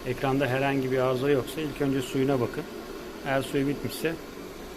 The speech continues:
buradan şu alttaki vanadan saat yönünün tersine doğru açıp sonra bir buçuğa geldiği zaman, standartı bir buçuktur. Bir buçuğa geldiği zaman saat yönünün tersine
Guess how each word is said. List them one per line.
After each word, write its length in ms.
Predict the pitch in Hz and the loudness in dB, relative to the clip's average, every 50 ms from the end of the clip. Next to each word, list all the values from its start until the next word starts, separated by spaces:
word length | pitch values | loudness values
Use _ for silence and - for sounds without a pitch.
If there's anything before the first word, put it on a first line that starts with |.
| - - - - - - - - - - - - - - | -12 -14 -14 -14 -14 -14 -14 -14 -14 -12 -12 -6 -2 0
buradan 280 | 156 131 123 127 139 170 226 - - - - - - - - - - | 2 4 4 4 2 0 -4 -8 -10 -14 -14 -14 -14 -14 -14 -12 -10
şu 220 | - - - - 151 | -10 -6 -2 2 2
alttaki 380 | 143 131 127 - 120 - 131 | 2 2 2 -2 -4 -2 0
vanadan 340 | 139 143 135 127 120 123 139 160 196 - - - - - - - - - - - | 0 2 2 2 0 0 -2 -4 -6 -10 -12 -12 -12 -12 -12 -12 -12 -6 2 6
saat 240 | 143 139 127 131 | 6 6 6 6
yönünün 200 | 135 131 127 120 | 4 4 4 4
tersine 380 | 120 131 135 123 - 135 127 120 | 6 4 4 4 4 2 2 2
doğru 140 | 123 120 131 | 4 4 4
açıp 240 | 139 131 - 160 - - - - - - - - - - - - | 2 2 0 -4 -4 -4 -10 -12 -12 -14 -14 -14 -14 -12 -6 0
sonra 320 | - 139 127 127 139 151 - - - - | 2 4 6 6 4 2 0 -4 0 6
bir 140 | 156 156 139 | 6 8 8
buçuğa 300 | 127 117 - 135 123 123 | 6 6 6 6 8 8
geldiği 300 | 120 139 139 135 127 135 | 8 8 8 8 6 4
zaman, 200 | 123 127 127 143 | 4 4 4 4
standartı 540 | 139 - 143 139 135 135 127 123 - - 143 | 4 4 4 4 6 6 4 2 0 0 -2
bir 80 | 147 | -2
buçuktur. 340 | 131 120 - - - - 98 - - - - - - - - - | -2 -2 -4 -6 -6 -6 -6 -6 -8 -14 -14 -14 -14 -10 -4 -2
Bir 80 | 156 | -2
buçuğa 280 | 143 139 - 151 147 147 | 0 4 6 8 8 10
geldiği 300 | 147 147 147 143 143 139 | 10 10 10 8 8 4
zaman 220 | 131 131 131 175 | 4 4 4 2
saat 300 | - - 139 143 143 143 | 4 6 6 6 6 6
yönünün 160 | 143 135 139 | 6 4 4
tersine 440 | 135 151 143 127 120 - 151 170 180 | 6 6 4 4 4 2 0 0 0